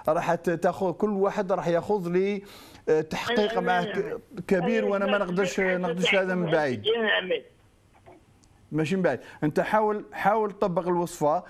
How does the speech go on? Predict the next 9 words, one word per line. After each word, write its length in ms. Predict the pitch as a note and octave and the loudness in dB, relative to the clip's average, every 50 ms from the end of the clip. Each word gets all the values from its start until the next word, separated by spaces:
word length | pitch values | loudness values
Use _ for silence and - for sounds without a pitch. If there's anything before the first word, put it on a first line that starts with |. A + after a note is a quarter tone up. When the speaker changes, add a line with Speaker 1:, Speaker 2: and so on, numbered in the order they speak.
| - - - - - - | -14 -20 -20 -16 -8 -4
Speaker 1:
مش، 300 | D3+ D#3 D#3+ E3+ D#3+ - | 0 2 2 2 0 0
مش 260 | G3+ F#3 F#3 F#3 G3+ | 0 0 0 0 0
غير 140 | G#3 A#3 A3 | 0 0 2
البصل 520 | G#3 F#3+ F3+ D#3 F3+ E3+ E3+ - F3 D#3 | 2 0 2 2 2 2 2 0 0 0
فقط، 540 | - - D3 - - C#3+ D3+ - - - - | 0 -2 -2 0 0 0 0 -2 -4 -6 -4
البصل 500 | D#3 D3+ D3 D#3+ E3 - - G#3+ A#3 A#3+ | -2 0 0 0 0 0 0 -2 0 0
وكل 320 | G#3+ F#3 F#3 - A3+ A3+ A3 | -2 -2 -2 -2 -2 -2 0
الأشياء 400 | - - F#3+ F3 - F#3+ E3 D#3+ | 0 -2 -2 0 0 0 0 0
الأخرى 540 | D3+ - F#3+ F#3 - D#3 C#3 C#3+ E3+ G3 | -2 -4 -4 -2 0 0 2 2 0 -2